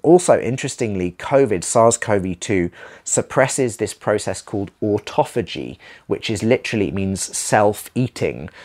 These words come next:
where cells that are damaged or old will sort of, um, will clean up their innards, <laughs> and will eat parts of their insides to sort of clear away rubbish. It's sort of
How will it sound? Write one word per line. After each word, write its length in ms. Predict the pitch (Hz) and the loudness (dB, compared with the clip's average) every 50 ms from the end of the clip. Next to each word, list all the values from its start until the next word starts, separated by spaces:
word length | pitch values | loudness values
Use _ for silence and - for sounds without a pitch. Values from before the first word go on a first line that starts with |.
| - - | -16 -4
where 280 | - 95 101 98 101 101 | 0 2 4 4 4 2
cells 460 | - - - 123 123 117 120 120 110 | 0 2 4 6 6 6 6 4 2
that 140 | 107 104 87 | -2 -2 -2
are 40 | |
damaged 560 | 87 85 - 117 120 110 107 110 104 - - - | 0 2 2 2 4 2 0 -4 -6 -6 -4 -4
or 140 | 90 82 - - | -4 -4 -2 0
old 380 | 113 113 107 104 101 98 95 95 | 0 2 2 2 0 0 -4 -4
will 180 | 92 90 95 | -6 -6 -6
sort 180 | 95 - 107 90 | -4 -4 -4 -4
of, 140 | 92 90 - - - - - | -4 -4 -8 -14 -20 -16 -4
um, 320 | - 101 104 95 98 98 - - - | 0 2 2 2 0 -2 -8 -10 -4
will 160 | - 117 104 | 0 0 0
clean 440 | - - - - 165 156 151 135 120 | 0 -2 -2 0 2 2 4 2 2
up 160 | 113 - - - 107 | 0 -2 -4 -6 -4
their 260 | 98 107 101 98 - - | 0 2 2 2 2 2
innards, 520 | 127 123 104 87 80 76 73 - - - - - 587 240 - - | 0 0 0 0 -2 -4 -6 -6 -6 -4 -4 0 2 2 2 2
<laughs> 260 | - - - - - - | -2 -12 -16 -14 -6 -4
and 120 | 120 113 | -2 -2
will 180 | 107 104 104 - _ | -2 -2 -4 -4 _
eat 340 | - 156 139 - - - - - _ _ _ - - | -4 -4 -4 -4 -8 -16 -20 -20 _ _ _ 0 4
parts 320 | 123 110 - - - - | 6 6 4 4 0 -4
of 100 | 117 92 | -2 0
their 140 | - 101 98 | 2 0 0
insides 580 | - 113 110 110 - - 113 98 95 92 - | 0 -4 -6 -6 -2 0 0 0 0 -2 -4
to 140 | - - 95 | -10 -12 -10
sort 180 | - - 92 92 | -10 -8 -8 -8
of 100 | 95 95 _ _ _ _ _ _ _ | -10 -12 _ _ _ _ _ _ _
clear 380 | - - 165 160 165 160 151 139 | 2 6 8 10 10 10 8 8
away 560 | 117 104 104 107 113 107 98 90 85 85 82 - _ | 6 4 4 2 2 2 2 0 0 -2 -4 -6 _
rubbish. 680 | - 113 120 131 139 131 - - 73 65 - - - - - - - - | -4 0 4 6 6 6 6 4 -2 -8 -8 -12 -14 -14 -18 -20 -10 -6
It's 160 | - 107 - | -6 -6 -4
sort 160 | - - 139 | -2 -2 0
of 140 | 120 110 - | 0 -2 -2